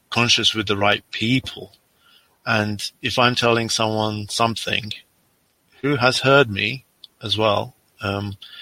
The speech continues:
like, my, from what I hear and what you've said, it's like, I, I wouldn't try too hard. I think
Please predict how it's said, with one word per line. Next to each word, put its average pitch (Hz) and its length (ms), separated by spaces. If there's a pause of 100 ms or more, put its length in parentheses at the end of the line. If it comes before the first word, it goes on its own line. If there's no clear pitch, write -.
(520)
like, 110 240
my, 120 220 (180)
from 127 240
what 123 200
I 123 140
hear 117 400 (880)
and 107 240 (560)
what 120 140
you've 107 180
said, 104 420 (400)
it's - 160
like, 107 260 (360)
I, 120 180 (140)
I 120 100
wouldn't 131 640
try 120 520
too 120 300
hard. 113 460
I 107 60
think 117 360